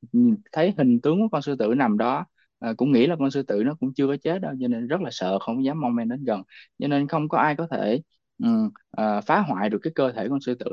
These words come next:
đó, nhưng mà cái cơ thể con sư tử nó tự nó d-, do, ờ, dòi mọt,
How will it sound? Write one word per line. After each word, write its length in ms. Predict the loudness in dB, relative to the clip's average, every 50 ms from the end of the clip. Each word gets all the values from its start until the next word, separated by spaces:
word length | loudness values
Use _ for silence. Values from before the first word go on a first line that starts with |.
| -8
đó, 80 | -8 -10 -10
nhưng 140 | -8 -4 -4
mà 120 | -4 -4 -4 -6 -6
cái 120 | -6 -6 -4
cơ 100 | -4 -4
thể 180 | -4 -4 -4 -4
con 100 | -4 -4
sư 140 | -4 -6 -6
tử 180 | -6 -4 -4 -4
nó 80 | -6 -8 -6 _
tự 260 | -4 -2 -2 -4 -4 -6
nó 100 | -6 -8 -8 -10 -12 -10
d-, 80 | -12 -12 _ -4
do, 280 | -2 -2 -2 -2 -4 -8 -14 -20 -20 -20 _
ờ, 120 | -10 -6
dòi 320 | -2 0 2 2 2 2 0
mọt, 240 | -2 -2 -4 -6